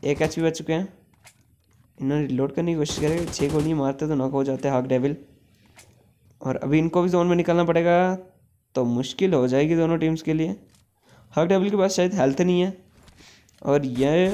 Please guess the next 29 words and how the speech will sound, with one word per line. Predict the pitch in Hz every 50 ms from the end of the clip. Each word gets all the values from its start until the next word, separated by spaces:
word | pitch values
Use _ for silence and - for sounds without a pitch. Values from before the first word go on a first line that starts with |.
| 202 190
हेल्थ | - - 143 143 185 - - - - - - -
के | 180
चक्कर | 175 175 - 131 127 - - 147 139 143
में | 143 131
बस | 120 127 127 - - -
पिट | - 131 139
गए। | 135 123 123 135 - - _ _ _ _ _ _ _ _ _ _ _
भाई | - 131 156 151 - - - - _ _ _ - -
क्रेजी | 147 135 135 139 156
शुभम | 175 175 151 156 160
का | 170 165
ड्रॉप | 151 127 131 139 180
लूट | 165 156 147 135
लेते। | 123 - - - - 151 - - - - - - - - - - - - - - - - - - - - - - - - - - - - - -
और | 143 135
यहाँ | 139 147 156
पर | 165 190 185 - - - - - -
एयर | 151 160
स्पेशलिस्ट | 175 - 175 175 180 185 180 190
को | 196
फिनिश, | 190 - - 175 180 - - _ _ _ _
What? | - - 453 - - - - - - - - - - - - - _ _ _ _ _ _ _ _ _ _ _ _ _ _ _ _ _ _ _ _ - - - _ _ _ _ _ _ 196
मैंने | 143 143 170 208
सोचा | - 262 277 302
फिनिश | 302 - - 139 143 165 185 -
कर | - 202
दिया, | 190 190 214 233
लेकिन | 220 196 180 180 - 233 202 185 139
बहुत | - 120 127 160 180 - -